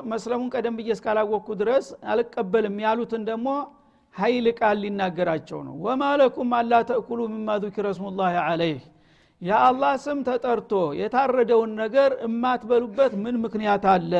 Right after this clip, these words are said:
የእናንተ ስርዓት እኮ ማንኛውንም እንስሳ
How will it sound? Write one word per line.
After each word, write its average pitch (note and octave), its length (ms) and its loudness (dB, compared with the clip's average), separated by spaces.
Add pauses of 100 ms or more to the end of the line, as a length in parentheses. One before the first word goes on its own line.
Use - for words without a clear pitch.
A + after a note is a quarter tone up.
(960)
የእናንተ A#3 460 0
ስርዓት A#3+ 420 2
እኮ A#3+ 180 -4 (300)
ማንኛውንም A#3+ 640 -2
እንስሳ G#3+ 320 -6